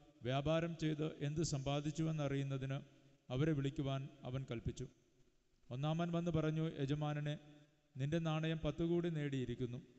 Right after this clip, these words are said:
അവൻ പറഞ്ഞു, "കൊള്ളാം, നല്ലവനായ ഭൃത്യ, ചെറിയ കാര്യത്തിൽ വിശ്വസ്തനായിരുന്നതുകൊണ്ട് പത്ത് നഗരങ്ങളുടെ മേൽ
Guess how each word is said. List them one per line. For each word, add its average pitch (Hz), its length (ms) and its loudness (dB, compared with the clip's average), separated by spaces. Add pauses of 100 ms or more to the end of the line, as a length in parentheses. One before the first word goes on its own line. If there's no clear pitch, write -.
(640)
അവൻ 135 240 0
പറഞ്ഞു, 135 240 2
"കൊള്ളാം, 135 480 -2
നല്ലവനായ 143 520 -2
ഭൃത്യ, 135 420 -2 (200)
ചെറിയ 156 280 0
കാര്യത്തിൽ 139 440 -2
വിശ്വസ്തനായിരുന്നതുകൊണ്ട് 135 1300 -2 (520)
പത്ത് 175 300 0
നഗരങ്ങളുടെ 147 480 0
മേൽ 139 260 0